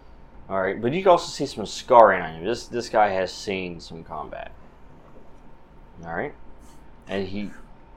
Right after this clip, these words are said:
eyes the, uh, the case as you guys are walking up. And he looks at the three of you, and he says,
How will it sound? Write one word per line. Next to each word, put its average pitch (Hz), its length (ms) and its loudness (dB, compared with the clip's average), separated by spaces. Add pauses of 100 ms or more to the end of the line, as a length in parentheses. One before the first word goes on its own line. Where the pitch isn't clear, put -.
eyes 123 460 6
the, 107 320 2
uh, 92 380 4
the 95 80 -6
case - 600 -2 (160)
as 98 80 -8
you 95 60 -8
guys 95 220 0
are 92 60 -4
walking 92 380 0
up. 82 200 -8 (2000)
And 101 100 -10
he 98 60 -2
looks 110 220 0
at 104 100 -10
the 110 80 -8
three 123 300 0
of 87 100 -4
you, 82 140 -10
and 82 140 -14
he 90 120 -8
says, 87 440 -6